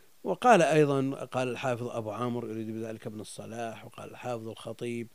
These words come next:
لكن الذي يظهر أنه في هذا الموطن يريد به،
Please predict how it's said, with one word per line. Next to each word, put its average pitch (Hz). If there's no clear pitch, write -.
لكن 151
الذي 131
يظهر 147
أنه 135
في 143
هذا 143
الموطن 139
يريد 127
به، 139